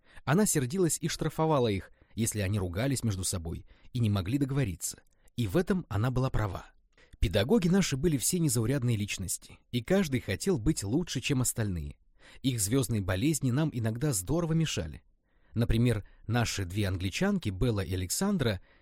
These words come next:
перед детскими праздниками ругались так, что чуть до драки не доходило.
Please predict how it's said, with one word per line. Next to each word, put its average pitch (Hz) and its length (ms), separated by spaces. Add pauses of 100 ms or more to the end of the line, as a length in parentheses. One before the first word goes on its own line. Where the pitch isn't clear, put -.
(120)
перед 104 220
детскими 107 340
праздниками 139 520
ругались 131 420
так, - 380 (360)
что - 240
чуть - 340
до 135 220
драки 131 420
не 120 100
доходило. 85 520